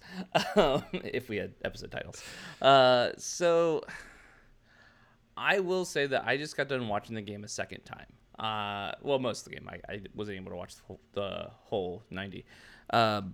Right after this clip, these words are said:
but I s-, don't think it was good, obviously. Like, we, we lost, and it was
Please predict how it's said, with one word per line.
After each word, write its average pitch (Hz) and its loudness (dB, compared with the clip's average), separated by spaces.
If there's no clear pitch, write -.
but - 6
I 147 4
s-, - -14
don't 127 4
think 120 -4
it 117 4
was 98 0
good, 147 4
obviously. 101 0
Like, 104 -6
we, 95 -8
we 101 -6
lost, 95 -4
and 95 -6
it 82 -8
was 92 -8